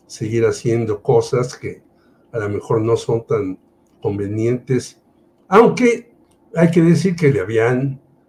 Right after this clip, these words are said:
reducido en el Universal hace tiempo de cinco a tres días,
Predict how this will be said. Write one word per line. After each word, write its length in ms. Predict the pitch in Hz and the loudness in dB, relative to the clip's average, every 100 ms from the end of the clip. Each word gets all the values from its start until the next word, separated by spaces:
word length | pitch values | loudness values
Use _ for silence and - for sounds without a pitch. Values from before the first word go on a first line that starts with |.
| _ | _
reducido 1040 | 135 147 143 151 139 156 143 123 131 139 - _ _ | 2 4 6 2 -2 0 2 2 0 -4 -10 _ _
en 680 | - 113 104 101 98 95 98 | -6 -4 -2 -6 -8 -10 -12
el 140 | 117 113 | -8 -8
Universal 760 | 113 113 120 - 135 123 131 - | -6 -4 -6 -2 0 0 -2 -6
hace 200 | - 135 | -8 -8
tiempo 760 | - 147 135 107 - 123 139 _ _ _ _ _ _ | -6 2 2 2 -4 -4 -6 _ _ _ _ _ _
de 240 | 120 120 | -2 -2
cinco 680 | - - 147 151 151 151 151 - | -2 2 4 4 4 2 2 -4
a 340 | 113 98 98 | -2 -2 -4
tres 380 | 131 117 117 113 | -2 0 0 0
días, 600 | 135 123 117 139 - | 2 4 2 -2 -8